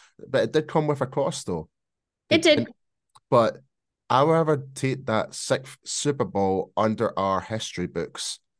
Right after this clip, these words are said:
Speaker 1: and maybe struggle for the next couple of years and rebuild again. Absolutely.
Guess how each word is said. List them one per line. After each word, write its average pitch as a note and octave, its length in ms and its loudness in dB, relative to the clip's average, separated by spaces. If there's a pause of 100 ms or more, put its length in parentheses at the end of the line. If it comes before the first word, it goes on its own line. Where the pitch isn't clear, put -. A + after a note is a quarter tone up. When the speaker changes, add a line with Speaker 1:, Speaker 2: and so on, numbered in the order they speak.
(340)
Speaker 1:
and F#2 300 -2
maybe F#2+ 220 -2
struggle F#2+ 300 -4
for F#2+ 120 -6
the F2+ 80 -2
next F#2 180 -8
couple F2+ 200 -12
of - 20 -4
years F2+ 140 -6
and E2+ 180 -10
rebuild G2 380 -2
again. C3+ 360 -2 (320)
Absolutely. A2 600 -4